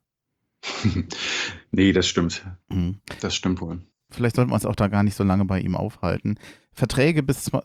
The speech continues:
Speaker 2: zwanzig sechsundzwanzig habe ich nochmal aufgeschrieben, weil das natürlich auch die Verträge sind, falls du jemanden verkaufen willst, dann tust du das jetzt, weil nächstes Jahr kriegst du keine Ablöse mehr. Ich weiß nicht, ob der Ablösegedanke,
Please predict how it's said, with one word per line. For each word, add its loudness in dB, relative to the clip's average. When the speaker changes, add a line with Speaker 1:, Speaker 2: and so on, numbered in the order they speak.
Speaker 2:
zwanzig 2
sechsundzwanzig -2
habe 0
ich -6
nochmal 0
aufgeschrieben, -2
weil 4
das 0
natürlich -2
auch -4
die -8
Verträge -2
sind, -2
falls 0
du 0
jemanden 2
verkaufen 0
willst, 0
dann 4
tust 0
du 4
das 0
jetzt, -2
weil 4
nächstes 0
Jahr 2
kriegst -12
du -4
keine 0
Ablöse -2
mehr. -6
Ich -2
weiß 2
nicht, 2
ob -4
der 2
Ablösegedanke, 2